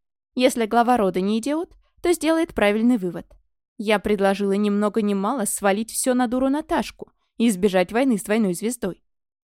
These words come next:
Ну да, репутации девчонки конец, в лучшем случае её запихнут в какую-нибудь деревню. Хотя это меня совершенно не трогает. Она сама виновата. Головой надо думать, а не тем местом, на котором сидят.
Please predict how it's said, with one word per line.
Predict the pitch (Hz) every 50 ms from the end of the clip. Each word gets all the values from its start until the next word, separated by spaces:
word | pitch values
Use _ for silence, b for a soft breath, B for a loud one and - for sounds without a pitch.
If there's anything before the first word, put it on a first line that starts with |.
| _ _
Ну | 359 381 415
да, | 277 262 330 392
репутации | 392 311 - 214 - 220 214 208 - - 214
девчонки | 175 208 - - 202 190 185 - 196
конец, | - 202 190 190 208 262 311 - - - _ -
в | 277
лучшем | 339 - - 320 330
случае | - 330 339 359 - - 294 269
её | 277 277
запихнут | 285 277 - 277 - - 294 294
в | -
какую-нибудь | - 247 240 - 262 247 240 226 233 208
деревню. | 233 247 220 208 185 175 175 175 - - _ _ _ _ _ _ _ _ _
Хотя | - - - - 285
это | 220 202 214
меня | 208 208 202 202
совершенно | - - 208 190 185 - - 240 269 311
не | 202 302 190
трогает. | - 214 185 175 165 175 - - _ _ _ _ _ _ _
Она | 233 220 214 220
сама | - - 254 254 269 240
виновата. | 180 180 185 190 208 247 - - - - _ _ _ _ -
Головой | 196 214 226 240 233 202 240 311 311
надо | 269 214 - -
думать, | 196 202 285 247 190 175 202
а | 196
не | 214 226
тем | - 311 247 196
местом, | 202 233 - - - 185
на | 185 190
котором | - 214 208 214 196 190
сидят. | - - 208 208 190 - _